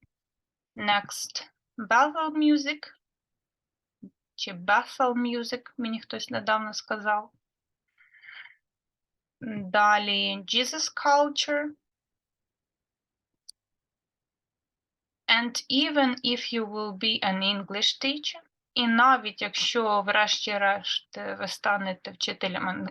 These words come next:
англійської, тобто я взагалі, я не планувала, що я буду вчителем англійської. You will teach children values from the depths of love. Ви будете вчити дітей цінностей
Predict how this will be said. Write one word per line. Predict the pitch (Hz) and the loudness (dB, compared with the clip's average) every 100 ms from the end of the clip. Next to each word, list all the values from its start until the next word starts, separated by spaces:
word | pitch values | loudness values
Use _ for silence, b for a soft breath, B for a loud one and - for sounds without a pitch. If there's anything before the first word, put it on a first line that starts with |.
| - | -2
англійської, | 208 185 190 175 170 - 262 285 - _ _ _ _ _ _ | -2 -2 -4 -4 -4 -6 -4 -4 -8 _ _ _ _ _ _
тобто | 220 208 - 226 | -4 -2 -2 -2
я | 214 220 | 0 0
взагалі, | 226 214 226 190 | 0 0 0 -2
я | 175 | -4
не | 180 | -8
планувала, | - 196 185 170 170 | -8 -6 -2 -2 -2
що | - 190 | -6 -8
я | |
буду | 180 185 | -8 -10
вчителем | 185 196 190 185 180 | -8 -8 -8 -8 -6
англійської. | 190 190 180 - - 196 - _ B B B B B B B B B _ _ 220 | -8 -8 -10 -10 -10 -14 -16 _ B B B B B B B B B _ _ -4
You | 208 302 | 0 2
will | 285 226 226 240 | 2 -2 -2 -2
teach | 233 - - | 0 0 2
children | 349 392 370 339 311 | 0 -2 -4 -2 0
values | 262 277 277 269 247 - - | 6 6 6 2 0 -2 0
from | 226 226 | 2 2
the | 202 190 - | -2 -2 2
depths | 254 269 - - - | 2 2 -8 -14 -6
of | 226 208 - | -2 -2 -4
love. | 202 175 185 - - _ _ - | -4 -2 -2 -8 -20 _ _ -10
Ви | 208 220 247 | -2 0 2
будете | 240 226 220 | 2 -2 -2
вчити | 196 - 220 - 208 202 190 185 _ _ _ _ _ _ _ 226 | -2 -2 -2 -6 -6 -4 -4 -6 _ _ _ _ _ _ _ -2
дітей | 220 220 - 226 214 190 175 180 180 | 0 0 2 4 4 2 -2 -4 -6
цінностей | - 294 427 370 302 - 269 262 247 | -4 -2 0 0 -2 0 2 2 0